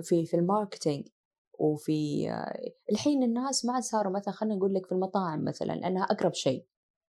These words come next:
في المطاعم ما الواحد يروح ياكل عشان الأكل لذيذ. الأكل لذيذ، أوكي، ممكن to go، ممكن زي كذا،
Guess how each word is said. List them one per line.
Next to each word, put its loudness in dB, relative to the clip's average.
في 4
المطاعم 6
ما 8
الواحد 6
يروح 4
ياكل 2
عشان 0
الأكل -4
لذيذ. 2
الأكل 6
لذيذ، 8
أوكي، 2
ممكن 4
to 2
go، 4
ممكن -2
زي 0
كذا، -6